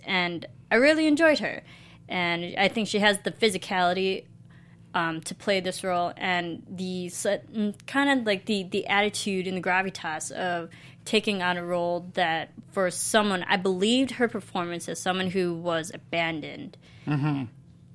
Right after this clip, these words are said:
Speaker 1: but still they kind of formed her life and, like, shaped her to who she is and how she is a fighter and how she does have strong beliefs in herself.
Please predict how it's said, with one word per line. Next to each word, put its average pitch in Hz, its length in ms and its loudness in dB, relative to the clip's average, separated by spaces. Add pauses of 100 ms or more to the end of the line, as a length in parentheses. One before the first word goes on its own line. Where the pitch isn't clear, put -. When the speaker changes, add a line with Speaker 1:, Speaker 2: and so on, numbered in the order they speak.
(440)
Speaker 1:
but 185 400 4 (100)
still 202 600 4
they 196 200 0
kind 196 240 0
of 165 120 -4 (140)
formed 190 600 -2
her 180 320 -2
life 170 380 -2
and, 165 160 -8 (160)
like, 170 160 -6
shaped 185 360 -2
her 170 260 -4
to 170 160 -6
who 175 200 -4
she 156 200 -8
is 156 440 -8
and 170 180 -14
how 180 240 2
she 180 220 -2
is 226 220 2
a 185 80 0
fighter 156 440 -2 (380)
and 170 100 -6
how 170 180 0
she 175 380 0
does 226 300 4
have 170 180 0
strong 180 360 -4
beliefs 160 420 -8
in 170 200 -8
herself. - 520 -10